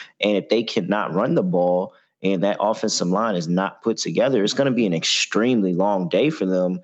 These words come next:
And I can just see, uh, the defense playing well, Wisconsin being able to run the ball. Graham Mertz looks okay. He probably goes, like, some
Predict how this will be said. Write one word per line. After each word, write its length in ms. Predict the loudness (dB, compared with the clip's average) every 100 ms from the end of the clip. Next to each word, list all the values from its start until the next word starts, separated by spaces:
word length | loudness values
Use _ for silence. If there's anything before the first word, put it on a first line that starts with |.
| _ _ _ _
And 540 | 0 2 2 2 0 0
I 100 | -2 0
can 200 | 0 2
just 300 | 0 0 0
see, 320 | 2 2 0 0
uh, 380 | 2 4 2 2
the 140 | 0
defense 420 | 0 0 2 -2
playing 340 | -2 0 2 2
well, 360 | 4 4 0 -4 -6
Wisconsin 560 | -4 -2 0 -2 0 0
being 240 | 2 2 2
able 180 | 2
to 80 | 2
run 320 | 2 0 0
the 60 | 0
ball. 600 | 2 2 4 4 2 -2 -10 _ _
Graham 320 | 0 2 2
Mertz 280 | 2 0 -2
looks 220 | -2 -2 -2
okay. 580 | 0 0 0 2 2 2
He 100 | 0
probably 380 | -2 -2 0 0
goes, 380 | 2 2 2 0
like, 260 | 0 -2 -2
some 760 | -2 0 0 0 0 0 -4